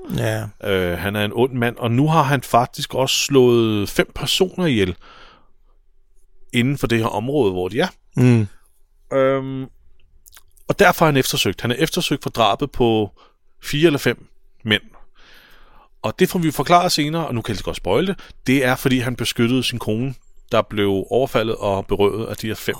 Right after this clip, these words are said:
Speaker 2: mænd. Jeg ved ikke,
Speaker 1: Åh.
Speaker 2: det er ikke blevet sagt, om hun blev voldtaget også eller lignende.
Speaker 1: Nej.
Speaker 2: Men Negan opsøgte de mænd efterfølgende og fik faktisk slået dem ihjel.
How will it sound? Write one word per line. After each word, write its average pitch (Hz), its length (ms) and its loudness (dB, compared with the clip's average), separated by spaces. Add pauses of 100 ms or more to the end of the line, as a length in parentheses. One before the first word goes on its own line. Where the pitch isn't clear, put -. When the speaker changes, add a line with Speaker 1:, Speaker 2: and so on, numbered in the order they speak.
Speaker 2:
mænd. 95 220 -2
Jeg 139 120 -2
ved 160 180 0
ikke, 156 180 -4
Speaker 1:
Åh. - 40 -8 (180)
Speaker 2:
det - 60 -12
er - 20 -6
ikke 131 100 -8
blevet 160 140 -6
sagt, 139 280 -2
om 143 60 -4
hun 123 140 -4
blev 101 120 -4
voldtaget 101 380 0
også 104 180 -6
eller 101 80 -8
lignende. 98 220 -10 (180)
Speaker 1:
Nej. 131 100 -4 (120)
Speaker 2:
Men 107 120 2
Negan 123 280 4
opsøgte 123 460 0
de 110 40 -4
mænd 104 160 -4
efterfølgende 101 540 -8
og 95 200 -8
fik 98 200 -6
faktisk 95 340 -6
slået 92 200 -8
dem 90 80 -12
ihjel. 92 160 -10